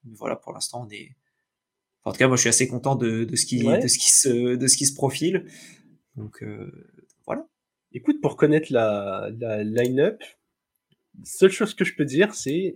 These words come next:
Speaker 2: vous allez voir des gens que, si vous êtes actifs dans la communauté N F L, vous les avez déjà croisés, slash entendus, slash déjà vus.
Speaker 1: Ouais.
Speaker 2: Voilà, il y a,
Speaker 1: Voilà.
Speaker 2: il y a, il y a du beau monde.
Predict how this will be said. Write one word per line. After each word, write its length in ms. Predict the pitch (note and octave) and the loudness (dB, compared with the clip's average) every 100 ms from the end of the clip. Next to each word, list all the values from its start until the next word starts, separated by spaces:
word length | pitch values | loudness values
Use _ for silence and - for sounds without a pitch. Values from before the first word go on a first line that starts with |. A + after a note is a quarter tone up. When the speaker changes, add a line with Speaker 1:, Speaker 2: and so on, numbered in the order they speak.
| - | -10
Speaker 2:
vous 420 | - A2+ A2 A#2 C#3 | -18 -16 -10 0 0
allez 140 | C#3 | 2
voir 300 | C3+ C#3 B2+ | 0 -2 -4
des 400 | A#2+ G#2+ G#2 G#2 | -6 -4 -4 -6
gens 260 | A2+ C#3 F#3+ | -4 -4 -4
que, 320 | - A2 G2+ | -6 -8 -6
si 180 | - D#3+ | -6 -8
vous 180 | D3 D#3 | -4 -4
êtes 140 | D#3 | -2
actifs 340 | D3 - D3+ | -4 -4 -6
dans 100 | C3 | -2
la 100 | A2+ | -2
communauté 540 | A2 C3+ B2+ A#2+ A#2+ B2 | 0 -4 -2 -4 0 0
N 160 | A#2 | 0
F 120 | A#2 D3 | -2 0
L, 180 | E3+ | 0
vous 180 | D3 A#2+ | 0 -6
les 200 | G#2+ A2 | -6 -4
avez 160 | A2+ A2+ | -2 -2
déjà 180 | A#2+ D#3 | 0 -2
croisés, 640 | - - B2 A#2+ D3 D#3+ | 0 0 0 0 -4 -6
slash 420 | D3+ - A#2+ B2 | -10 -4 -4 -2
entendus, 480 | A#2+ A#2+ B2 B2 C#3 | -6 -4 -6 -4 -8
slash 520 | D#3 - A#2+ C3 - _ - | -10 -6 -6 -6 -10 _ -8
déjà 180 | A#2+ G#2+ | -4 -4
vus. 180 | G#2 - _ _ _ _ _ _ - - _ _ _ - | -8 -16 _ _ _ _ _ _ -20 -20 _ _ _ -6
Speaker 1:
Ouais. 100 | - | -4
Speaker 2:
Voilà, 300 | A#2 G#2 F2+ G#2 | -4 -8 -8 -4
il 60 | |
y 40 | A#2 | -2
a, 40 | |
Speaker 1:
Voilà. 160 | A2+ A#2+ | 0 2
Speaker 2:
il 60 | C3 | 2
y 40 | |
a, 60 | B2+ | 2
il 100 | C3 | 4
y 60 | |
a 40 | C#3 | 2
du 120 | E3+ | 4
beau 160 | E3+ D3 | 2 2
monde. 360 | A2+ G2+ G2 | 0 -6 -10